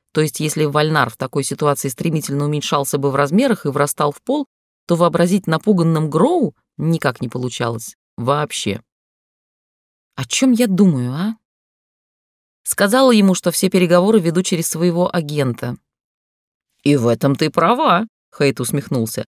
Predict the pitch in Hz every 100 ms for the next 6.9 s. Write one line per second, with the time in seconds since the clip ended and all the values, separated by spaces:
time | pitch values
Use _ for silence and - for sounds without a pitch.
0 | _ _ - 165 214 208 175 185 175 196
1 | 190 170 175 165 175 - 190 180 165 170
2 | 156 - 240 - - 143 151 139 - 127
3 | 143 139 135 - 107 _ _ _ _ -
4 | 156 151 143 143 139 165 - 165 - 170
5 | 135 131 226 240 - 156 143 151 147 147
6 | 143 - 147 147 147 135 139 120 107